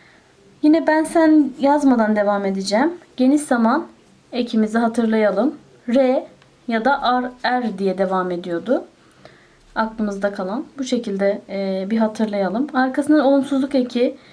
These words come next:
me, mayda fakat geniş zamandayken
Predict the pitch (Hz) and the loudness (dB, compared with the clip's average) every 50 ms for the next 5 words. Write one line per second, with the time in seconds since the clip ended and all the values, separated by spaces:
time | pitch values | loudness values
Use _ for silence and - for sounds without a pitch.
0 | - - - _ _ - 240 247 254 262 269 269 269 277 285 294 294 254 220 196 | -20 -20 -20 _ _ 0 2 2 2 4 4 4 4 4 2 0 0 0 0 0
1 | 220 226 - 269 269 269 247 247 269 269 - - - - _ _ _ _ _ - | 0 0 -2 -4 -2 0 -2 -2 -2 -4 -10 -16 -20 -20 _ _ _ _ _ 0
2 | 247 247 269 262 - - 247 240 240 240 240 233 254 262 262 247 - - 220 220 | 2 2 2 2 0 -2 -2 0 0 0 0 2 2 2 2 0 0 0 0 0
3 | 262 | 0